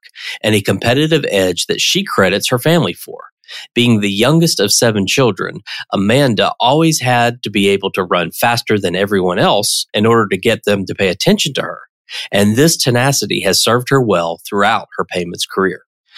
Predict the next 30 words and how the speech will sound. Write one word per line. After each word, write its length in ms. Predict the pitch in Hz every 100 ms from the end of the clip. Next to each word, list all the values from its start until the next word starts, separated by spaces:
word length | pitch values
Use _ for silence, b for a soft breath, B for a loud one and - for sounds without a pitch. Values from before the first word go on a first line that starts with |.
| B B
CompoSecure 760 | - 170 165 143 135 - 101 95
is 160 | 104 98
the 160 | 98 95
world 340 | 113 135 139
leader 320 | 113 95 98
in 240 | 92 95 98
metal 340 | 98 110 110 -
cards. 560 | 180 151 95 - - B B -
They 100 | 110
have 140 | 113 98
a 80 |
portfolio 800 | 90 - 110 - 135 160 175 165
that 160 | 131 -
spans 460 | - 113 117 120 -
through 300 | 107 107 104
financial 400 | - 90 87 98
institutions 840 | 87 - - - 143 139 143 139 - -
and 160 | 98 -
fintechs 420 | 120 107 113 -
alike, 400 | 104 - - - B B B
with 140 | 110 98
some 220 | 123 110
of 80 | 101
the 60 |
most 280 | 98 95 -
recognizable 720 | 107 101 98 110 127 127 127
brands 560 | 110 110 98 90 85 -
in 60 | 104
our 160 | 101
industry. 540 | 101 120 92 - -